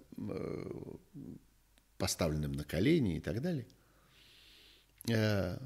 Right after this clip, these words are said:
ну вот это ровно та же история. К чему это привело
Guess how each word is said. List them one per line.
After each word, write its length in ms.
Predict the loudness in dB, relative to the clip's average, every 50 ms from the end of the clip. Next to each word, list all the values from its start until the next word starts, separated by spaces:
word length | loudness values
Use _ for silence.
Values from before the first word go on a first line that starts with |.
| -6 -4
ну 280 | 0 4 6 8 8
вот 240 | 8 8 6 6 6
это 420 | 2 2 4 2 2 2 0 -2 -6 -12 -18 -20 -20 -20 -20 -20 -20 -20 -18 -8 -2
ровно 340 | 4 6 6 6 6 4
та 160 | 4 4 4 4
же 140 | 4 2
история. 340 | 0 -2 -4 -6 -10 -12 -14 -16 -20 -20 -20 -20 -20 -10
К 40 | -2
чему 220 | 2 6 8 8 8
это 140 | 8 6
привело 640 | 4 4 6 8 8 8 8 8 8 6 4 2